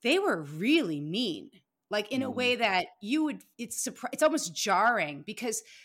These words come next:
Speaker 1: the pendulum towards, like, poptimism and let people
Speaker 2: Mm.
Speaker 1: enjoy things has swung totally in the other direction to the
Speaker 2: Right.
Speaker 1: point where now critics get yelled at <laughs> if they criticize a Marvel movie,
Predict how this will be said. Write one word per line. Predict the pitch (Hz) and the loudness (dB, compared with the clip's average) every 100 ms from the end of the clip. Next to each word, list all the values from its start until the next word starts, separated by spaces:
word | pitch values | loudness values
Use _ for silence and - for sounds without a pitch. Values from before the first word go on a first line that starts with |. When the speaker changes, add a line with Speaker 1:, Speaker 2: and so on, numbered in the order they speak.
| _ | _
Speaker 1:
the | - | -10
pendulum | - 254 311 320 277 220 185 180 180 180 - | -6 -4 -2 -2 -2 -2 -2 -2 -8 -12 -16
towards, | - 233 208 208 208 | -2 2 4 2 -4
like, | 175 - | -6 -8
poptimism | - 247 262 - 226 180 165 165 151 143 147 - - - _ | -4 -2 -2 -4 -4 -4 -4 -6 -6 -6 -8 -12 -20 -20 _
and | 196 180 175 | -4 -2 -2
let | 196 254 - | 2 2 2
people | - 233 220 | -4 -4 -2
Speaker 2:
Mm. | |
Speaker 1:
enjoy | 202 185 185 202 220 220 | -4 -6 -4 -2 -2 -2
things | 160 147 147 - - _ _ | -4 -4 -6 -10 -12 _ _
has | 262 262 | -2 0
swung | - 320 359 254 208 _ _ | 0 4 4 2 -4 _ _
totally | - - 392 392 349 294 | -14 4 8 8 6 2
in | 247 | 0
the | 226 | 0
other | 196 | -2
direction | 165 170 180 - - - - _ _ _ | -2 -2 -2 -2 -8 -10 -16 _ _ _
to | 262 | -4
the | 247 | -4
Speaker 2:
Right. | - 277 | -2 -4
Speaker 1:
point | 269 208 | -4 -4
where | 220 208 202 196 _ | 0 2 0 -2 _
now | 214 233 285 302 247 208 | -2 2 2 2 2 0
critics | - 262 240 - | -4 -4 -2 -4
get | - 185 | -2 -2
yelled | 180 196 294 349 | 0 2 4 2
at | 196 143 143 - | 0 -2 -2 0
<laughs> | |
if | 254 233 | -2 2
they | 277 | 0
criticize | 269 - 285 294 254 214 226 - | 0 2 2 4 4 4 4 0
a | 269 | -2
Marvel | 247 262 370 240 214 | 0 2 2 2 -4
movie, | 180 175 165 170 151 269 | -4 -6 -4 -4 -4 -6